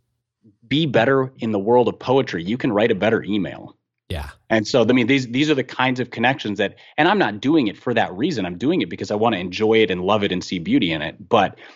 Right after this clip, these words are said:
Speaker 1: but that's a world that I've begun to, to kind of wade into those waters a little bit, just to, to explore and learn and, and see what is there.
Speaker 2: That's really cool. So the book is called The Curious Christi-,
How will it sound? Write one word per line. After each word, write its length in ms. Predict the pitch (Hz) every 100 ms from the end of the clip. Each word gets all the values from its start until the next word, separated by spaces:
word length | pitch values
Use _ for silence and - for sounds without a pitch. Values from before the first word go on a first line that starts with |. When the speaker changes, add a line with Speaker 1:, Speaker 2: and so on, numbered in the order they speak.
| -
Speaker 1:
but 100 | 123
that's 240 | 160 190
a 60 | 147
world 320 | 113 120 113
that 80 | 104
I've 160 | 104 101
begun 400 | 95 104 104 92
to, 240 | - 87
to 200 | - 104
kind 280 | - 113 98
of 120 | 82 _ _
wade 460 | 104 101 113 123 113
into 400 | 107 110 - 104
those 240 | 101 95
waters 420 | 92 95 95 92
a 60 | 92
little 260 | 92 92 87
bit, 340 | 92 87 - - - _ _
just 260 | 113 - -
to, 200 | 98 - _ -
to 140 | 104
explore 600 | 95 - - 110 110 110
and 220 | 95 87
learn 340 | 98 101 101 98
and, 260 | 90 92 -
and 160 | 95
see 340 | - - 113 107
what 180 | 98 92
is 200 | 80 78
there. 300 | 82 73 73 - _ _ _ _
Speaker 2:
That's 240 | 151 160 127
really 340 | 107 101 95
cool. 320 | - 104 90
So 160 | - 147
the 80 | 135
book 200 | 190 226
is 120 | 196
called 260 | - 135
The 80 | 120
Curious 540 | - - 123 127 131 -
Christi-, 420 | 107 92 -